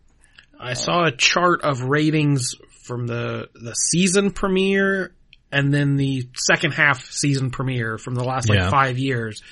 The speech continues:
Speaker 1: And the season premiere is always high, and then it drops when the second season starts. And this one was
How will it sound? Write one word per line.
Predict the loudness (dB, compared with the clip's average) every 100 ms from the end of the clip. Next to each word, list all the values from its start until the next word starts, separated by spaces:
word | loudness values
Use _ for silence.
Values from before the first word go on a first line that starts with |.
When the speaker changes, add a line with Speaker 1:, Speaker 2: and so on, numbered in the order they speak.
| -20 -18 -8
Speaker 1:
And | -6 -2
the |
season | 2 6 6 6
premiere | 2 4 4
is | 6
always | 4 4
high, | 0 2 2
and | 2
then | 0 0
it |
drops | 0 0 -2 -8
when | -6 -4
the |
second | -2 -2 -2 -4
season | -2 0 -2
starts. | -2 -2 -4 -10 -20 -20 -20 -20 -20 _
And | -6 0
this | 2 2
one | 2 0
was | -2